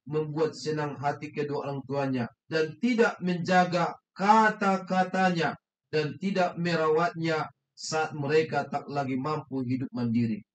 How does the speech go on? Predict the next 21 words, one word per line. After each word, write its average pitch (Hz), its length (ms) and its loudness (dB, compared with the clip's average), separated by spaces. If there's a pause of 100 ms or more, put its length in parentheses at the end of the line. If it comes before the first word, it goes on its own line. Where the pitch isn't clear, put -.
(680)
Saatnya 165 880 -2
kita, 156 400 -2
saudara-saudaraku 151 720 -2
pendengar, 147 400 -2 (400)
di 135 160 -10
mana 143 180 -2
saja 135 300 -4
kita 131 320 -6
berada, 123 400 -2 (400)
saatnya 151 680 -2
kita 147 460 -4
berkaca 143 640 0
diri. 131 400 0 (560)
Sudahkah - 1120 2 (480)
layak 196 720 6
kita 185 320 2
disebut 180 480 0
sebagai 170 480 0
anak 190 400 6
yang 175 240 -2
berbakti? 165 640 2